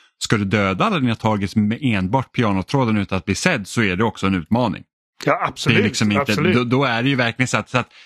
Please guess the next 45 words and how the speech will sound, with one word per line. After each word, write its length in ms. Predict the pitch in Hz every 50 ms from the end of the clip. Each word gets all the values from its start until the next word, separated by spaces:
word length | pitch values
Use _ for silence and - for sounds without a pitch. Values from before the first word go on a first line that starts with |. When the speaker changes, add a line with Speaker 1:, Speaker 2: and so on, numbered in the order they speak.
| - _ _ _ _
Speaker 1:
för 80 | - 135
att 100 | - - -
det 140 | 135 123 127
är 80 | 127
det 140 | 120 131 139
som 100 | 139 170
är 40 | 156
så 100 | 127 127
fascinerande 640 | - - - - 127 131 156 208 220 180 135 113
också 180 | 110 - - 110
med 100 | 107 101
det 60 | 104
här, 80 | 101 101
att 100 | 98 -
det 60 | 120
är 40 | 117
inte 120 | 117 -
så 60 | 147
att, 140 | 117 - _ -
ja, 160 | 139 127 120
du 140 | 104 110 131
upptäcker 300 | 127 - - 117 - 117
nya 200 | 113 110 104 98
sätt 200 | - - 101 -
att 120 | 107 95
döda 300 | 98 113 107 98 95 131 160
någon 180 | 156 117 95
på, 80 | - 98
men 100 | 104 104
det 60 | 101
kan 140 | - - 107
också 180 | - - -
vara 80 | 151 131
så 100 | - 113
att, 120 | 101 - _ _ _ _ _ _ _ _ -
fan, 180 | 135 127 107
jag 160 | 101 123 123 -
ska 140 | - 127
döda 240 | 107 117 104 92 95
den 80 | 95 92
här 100 | 92 90
personen 360 | - - - 104 98 92 90
med 80 | 92 90
en 60 | 87
sko. 300 | - - - 104 104